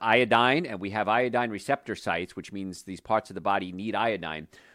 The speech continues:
Breast tissue, prostate tissue, uh, we find it all over the body.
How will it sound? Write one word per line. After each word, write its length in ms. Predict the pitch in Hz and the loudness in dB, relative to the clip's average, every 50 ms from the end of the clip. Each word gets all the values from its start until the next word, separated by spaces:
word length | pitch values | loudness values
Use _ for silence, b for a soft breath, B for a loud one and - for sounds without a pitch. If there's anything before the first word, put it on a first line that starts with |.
| b b | b b
Breast 240 | - 113 117 - - | 2 2 2 2 0
tissue, 340 | - 131 117 - - 120 117 | -2 -2 -2 -2 -4 -4 -4
prostate 600 | 117 - - - 110 117 113 - - 120 110 - | -4 -6 2 4 4 4 4 0 -4 -6 -6 -4
tissue, 500 | - 127 113 - - 127 117 117 127 120 123 b b b b b | -6 -8 -8 -6 -6 -6 -4 -4 -6 -8 -10 b b b b b
uh, 140 | - 98 98 98 | -4 -4 -2 -2
we 80 | 107 | -2
find 260 | 101 - 139 135 113 | -2 2 2 2 2
it 60 | 107 110 | 2 2
all 160 | 113 117 110 | 2 2 2
over 160 | 107 107 98 | 2 -2 -2
the 80 | 92 90 | -4 0
body. 400 | 107 131 165 160 107 92 107 | 4 6 6 6 4 2 -10